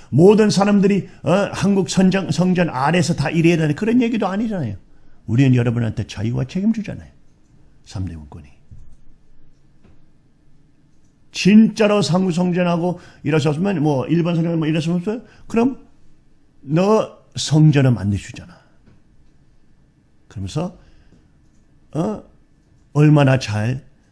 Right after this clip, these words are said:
어? 하나님의 섭리를 위해서 일하든지, 일하는 거. 어떻게 투명 관리 잘하는지, 지도력이 어-, 어떤 수준인지, 식구들 어떻게, 어? 어? 함께 가는지.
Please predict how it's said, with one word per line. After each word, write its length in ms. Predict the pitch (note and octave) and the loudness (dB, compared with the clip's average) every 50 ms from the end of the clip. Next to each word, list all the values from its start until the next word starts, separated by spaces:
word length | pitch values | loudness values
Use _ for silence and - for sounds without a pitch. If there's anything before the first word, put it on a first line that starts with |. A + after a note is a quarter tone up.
| _ _ _ _ _ _ _ _ _ _ _ _ - | _ _ _ _ _ _ _ _ _ _ _ _ -6
어? 60 | C3+ | -6
하나님의 720 | E3 G3 G3+ D#3 B2 C3 B2 A#2+ A#2 A#2 A2+ A2 G#2+ G#2 G2+ | -4 -4 -4 -2 0 0 2 2 2 2 0 0 -2 -4 -8
섭리를 680 | - - B2 A2+ A2 G2+ G2 F#2 A#2 C#3+ - G#3 G3+ - - _ _ _ _ _ _ _ _ _ _ _ _ _ _ _ _ _ _ _ _ - | -6 -4 -2 -2 -2 -2 -4 -6 -6 -8 -10 -12 -18 -20 -20 _ _ _ _ _ _ _ _ _ _ _ _ _ _ _ _ _ _ _ _ -6
위해서 280 | A#2+ B2 B2 G2 - A2 | -2 -2 -2 -2 -4 -4
일하든지, 640 | - C3+ B2+ A2+ G#2 G2 F#2 F2 E2+ E2+ - - - - | -4 -2 -2 -2 -2 -4 -8 -10 -12 -14 -18 -20 -16 -10
일하는 360 | A#2+ G#2+ G#2+ G2 F#2 F2 E2+ | -8 -6 -6 -6 -6 -8 -10
거. 180 | D#2+ - - _ _ _ _ _ _ _ _ _ _ _ _ _ _ _ _ _ _ _ _ | -12 -16 -20 _ _ _ _ _ _ _ _ _ _ _ _ _ _ _ _ _ _ _ _
어떻게 420 | - A2 A2 - A#2+ - C3+ C3 - | -10 -10 -8 -8 -6 -4 -4 -4 -2
투명 280 | - C3 B2 A#2+ A2+ | 0 0 0 0 0
관리 260 | G#2+ G#2+ F#2+ F#2+ F#2 F2 | -2 -4 -6 -8 -10 -10
잘하는지, 560 | - F2 F2 F2 E2 D#2+ D2 - - - _ _ _ - _ _ _ _ _ _ _ - | -12 -14 -16 -16 -16 -18 -18 -20 -20 -20 _ _ _ -20 _ _ _ _ _ _ _ -8
지도력이 560 | - - C3+ A2 D3 C3 C3 A#2+ G#2 G#2 A2 | -4 -2 0 2 4 4 4 2 0 -2 -6
어-, 100 | - G2 | -10 -12
어떤 340 | F#2 - - - - - G2+ | -14 -14 -16 -18 -14 -14 -14
수준인지, 600 | - - - - - F#2 D#2 - - - - _ _ _ _ _ _ _ _ _ _ - | -12 -14 -16 -16 -16 -18 -18 -18 -20 -20 -20 _ _ _ _ _ _ _ _ _ _ -14
식구들 420 | - - - - - D3+ C#3 C#3+ | -12 -10 -6 -2 -2 -2 -2 -2
어떻게, 520 | A#2 G#2+ F#2+ - A#2 - A#2 G#2+ G#2 - - - - - _ _ _ - | -4 -6 -8 -8 -8 -6 -6 -8 -8 -10 -14 -20 -20 -20 _ _ _ -6
어? 320 | A#2 D3 E3 G3+ - - _ _ _ _ _ _ _ _ _ _ _ _ _ _ | -4 -4 -4 -4 -8 -12 _ _ _ _ _ _ _ _ _ _ _ _ _ _
어? 80 | - C#3 A#2+ | -10 -8 -6
함께 300 | - A#2 A#2+ B2 - - | -4 -4 -4 -4 -6 -8
가는지. 580 | - - F2 E2+ E2+ E2+ - - - A#1 - | -12 -10 -12 -12 -12 -14 -16 -18 -20 -20 -20